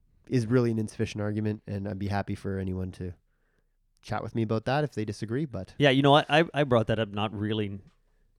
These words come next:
Speaker 2: knowing fully the history of why they hold their position.
Speaker 1: Mm-hmm.
Speaker 2: Um, but it is a very interesting position to take a thing that we're commanded to do in Scripture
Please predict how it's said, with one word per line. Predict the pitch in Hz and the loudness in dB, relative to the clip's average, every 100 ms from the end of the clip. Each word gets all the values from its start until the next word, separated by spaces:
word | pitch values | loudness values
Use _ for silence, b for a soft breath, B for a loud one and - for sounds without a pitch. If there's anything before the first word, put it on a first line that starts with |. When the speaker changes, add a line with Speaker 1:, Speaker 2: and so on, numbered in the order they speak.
| _ _ | _ _
Speaker 2:
knowing | 104 101 107 107 110 104 | -12 -2 2 4 4 -2
fully | - 117 104 110 | -6 -4 -2 -2
the | 104 95 | -4 -8
history | 87 104 - 117 120 | -8 -8 -6 -4 -2
of | 120 | -2
why | 117 117 | -2 -2
they | 117 | 0
hold | 117 117 | 0 0
their | 120 | -2
position. | 120 113 123 - 156 147 - | -4 -4 -4 -4 -8 -10 -12
Speaker 1:
Mm-hmm. | 107 107 98 85 _ 98 | -10 -6 -8 -8 _ -10
Speaker 2:
Um, | 98 92 87 90 - 92 - - | -8 -8 -12 -14 -16 -18 -18 -8
but | 110 123 | 0 2
it | 127 | 4
is | 139 131 | 2 2
a | 117 | 0
very | 101 120 120 123 110 | -2 0 2 2 0
interesting | 110 104 98 101 | -4 -8 -12 -12
position | 95 98 101 101 98 | -8 -6 -4 -6 -8
to | 92 | -8
take | 110 107 | -4 -2
a | 120 | -2
thing | - 110 104 | -2 -2 -2
that | 101 | -4
we're | 98 98 | -4 -4
commanded | 113 101 101 107 110 101 | -4 -4 -2 -2 -2 -4
to | 101 | -6
do | 98 | -6
in | 95 | -6
Scripture | 95 - - - - - | -10 -12 -14 -12 -10 -10